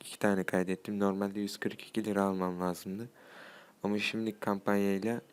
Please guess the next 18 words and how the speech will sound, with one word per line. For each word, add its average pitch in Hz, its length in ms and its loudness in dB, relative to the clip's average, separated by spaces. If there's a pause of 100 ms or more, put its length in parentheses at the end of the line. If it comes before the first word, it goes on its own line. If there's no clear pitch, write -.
(260)
elli 107 260 8
lira 101 220 6
alıyorum. 90 300 4 (100)
Ben 95 160 6
bunu 95 120 2
iki 98 240 0
yüze 101 160 2
tamamlayacaktım 90 840 -4
normalde. 92 540 -2 (960)
Ama 98 180 0
şu - 180 -2
an 104 180 2 (300)
yüz 101 200 0
lira 95 160 4
üzeri 92 300 2
elli 95 200 4
lira 98 200 4
alıyorum. 90 420 -2